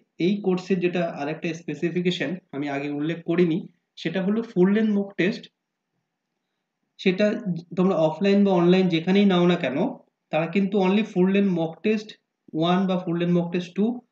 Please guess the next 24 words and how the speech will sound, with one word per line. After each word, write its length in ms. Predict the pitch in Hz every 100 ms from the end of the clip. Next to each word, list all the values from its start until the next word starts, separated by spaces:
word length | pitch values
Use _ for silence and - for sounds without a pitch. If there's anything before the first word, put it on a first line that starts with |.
| _
তারপরে 300 | 160 - 180
question 540 | 180 170 160 - 247 269 -
শুরু 220 | 180 151
হয়ে 220 | 127 120
যায় 180 | 120 - _ -
এবং 200 | 175 180
শেষে 260 | 190 185
উত্তর 280 | 170 - 147
থাকে। 400 | - - 120 120 _ _ -
আমরা 200 | 160 190
কিন্তু 240 | 202 202
সেটা 240 | 202 - 151
করিনি 440 | - 127 123 - -
বা 60 | 156
সেটা 220 | 165 175
করা 240 | 160 151
উচিত 360 | 147 131 143 -
নয়। 180 | 120 - _ _ _ _
তুমি, 360 | 170 180 208 - _
আহ, 240 | 160 143 -
একটা 240 | 143 185
mock 280 | 156 143 -
test, 280 | 190 190 - - _ _ _ _ _ _ -
আহ, 360 | 139 131 127